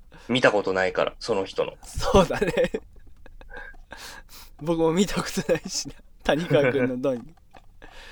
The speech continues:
Speaker 2: <laughs> で、次なんですけど、えーと、なんかね、お便りが来てたんですよ、ジングルで。
Speaker 1: あ、はい。
Speaker 2: なんで、ちょっと読ませていただきますね。えーと、ハンドルネームも何もない、
Speaker 1: はい。
Speaker 2: 匿名希望さんなんですけど、
Speaker 1: おう。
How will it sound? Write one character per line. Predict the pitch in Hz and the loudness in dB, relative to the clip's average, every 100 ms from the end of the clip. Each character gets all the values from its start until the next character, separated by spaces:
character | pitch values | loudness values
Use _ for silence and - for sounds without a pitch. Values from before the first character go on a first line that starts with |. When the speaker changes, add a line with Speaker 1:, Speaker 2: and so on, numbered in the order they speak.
| - - | -20 -20
Speaker 2:
<laughs> | - - - - - - - - - | -20 -20 -20 -20 -20 -20 -20 -20 -6
で、 | 156 208 | 8 8
次 | 208 - 262 370 403 403 | 8 -2 0 2 4 6
な | 254 | 6
ん | 180 | 6
で | |
す | 165 | 4
け | 151 | 6
ど、 | 156 143 113 - | 8 8 8 6
え | 165 185 | 6 6
ー | |
と、 | - 175 165 160 156 156 156 156 151 - - - _ | 6 8 10 10 10 10 8 8 6 2 -12 -20 _
な | 180 247 | 6 6
ん | |
か | 160 | 8
ね、 | 156 127 - - - _ - - - - - - - | 6 4 0 -16 -20 _ -20 -20 -20 -20 -20 -4 4
お | 247 | 10
便 | 508 262 | 12 12
り | |
が | 165 | 8
来 | - | 6
て | 170 | 2
た | 135 | 2
ん | |
で | 110 | 0
す | 107 | -6
よ、 | 113 | -4
ジ | 139 | -2
ン | 139 | -2
グ | 131 | -2
ル | |
で。 | 127 117 - - - - - - - - | -2 -4 -6 -20 -20 -20 -20 -20 0 10
Speaker 1:
あ、 | |
は | 156 143 139 | 12 12 8
い。 | - - - _ _ - | 6 -6 -20 _ _ -16
Speaker 2:
な | 151 165 | 0 2
ん | 151 | 2
で、 | 139 | 0
ち | 339 | 0
ょ | |
っ | |
と | 180 | 6
読 | 165 | 6
ま | 233 | 6
せ | 254 | 4
て | 151 | 0
い | |
た | 123 | 0
だ | 123 | -2
き | 123 | -4
ま | 120 | -8
す | 90 | -10
ね。 | - 110 | -12 -8
え | 123 | -6
ー | |
と、 | 120 | 2
ハ | - 359 | 6 10
ン | 427 | 12
ド | 415 | 10
ル | 392 | 12
ネ | - | 10
ー | |
ム | 220 294 | 8 4
も | 135 | 4
何 | 156 202 | 2 4
も | 202 | 2
な | |
い、 | 160 | 4
Speaker 1:
は | |
い。 | |
Speaker 2:
匿 | 156 208 240 | 8 6 6
名 | 254 233 | 2 2
希 | 220 | 0
望 | 208 208 | 0 2
さ | 202 | 4
ん | 196 | 4
な | 185 | 6
ん | |
で | 110 | 4
す | 90 | 4
け | 113 | 0
ど、 | 123 | 0
Speaker 1:
お | |
う。 | 104 | -2